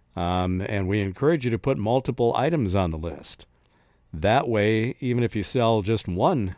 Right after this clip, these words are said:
item out of the list, it'll pay for your advertising and probably then some,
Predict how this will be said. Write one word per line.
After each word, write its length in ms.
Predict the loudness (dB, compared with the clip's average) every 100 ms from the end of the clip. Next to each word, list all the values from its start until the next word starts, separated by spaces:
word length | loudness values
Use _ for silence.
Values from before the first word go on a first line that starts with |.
| -6
item 360 | -4 -2 -2 0
out 140 | 0
of 80 | -2
the 80 | -2
list, 340 | -2 -2 -2
it'll 200 | -4 -4
pay 240 | -2 -2 0
for 140 | -2
your 120 | 0
advertising 800 | 0 -2 -4 -4 0 0 -2 -4
and 120 | -4
probably 460 | -4 -4 -4 -4 -2
then 260 | 0 0 -2
some, 380 | -4 -4 -4